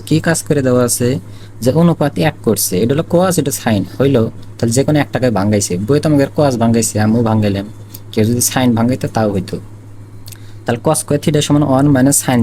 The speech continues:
স্কয়ার theta, এটা হলো সূত্র। cos স্কয়ার theta সমান কি? ওয়ান মাইনাস sin স্কয়ার theta। আর এখানে আমাদের কত আছে? থ্রি sin স্কয়ার কত? theta সমান কত?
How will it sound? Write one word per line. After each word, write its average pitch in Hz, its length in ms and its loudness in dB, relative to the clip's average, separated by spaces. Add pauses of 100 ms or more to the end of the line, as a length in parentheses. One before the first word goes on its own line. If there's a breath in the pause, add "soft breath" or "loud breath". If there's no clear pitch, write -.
(120)
স্কয়ার 98 320 2 (100)
theta, - 260 0 (280)
এটা 151 120 0
হলো 156 180 0
সূত্র। 180 220 -2 (500 loud breath)
cos 139 160 0
স্কয়ার 131 200 -2
theta - 240 0
সমান 131 200 2
কি? 131 120 0
ওয়ান 120 120 2 (100)
মাইনাস 143 280 2 (360)
sin 139 240 2
স্কয়ার 127 280 -2
theta। 147 240 -2 (580 loud breath)
আর 120 120 2
এখানে 117 220 -4
আমাদের 127 240 -2
কত 131 120 0 (120)
আছে? 151 120 -2 (120)
থ্রি 120 220 0 (120)
sin 123 280 0
স্কয়ার 123 280 -2
কত? 117 160 -2 (180)
theta 120 300 -2
সমান 117 260 0
কত? 120 160 -6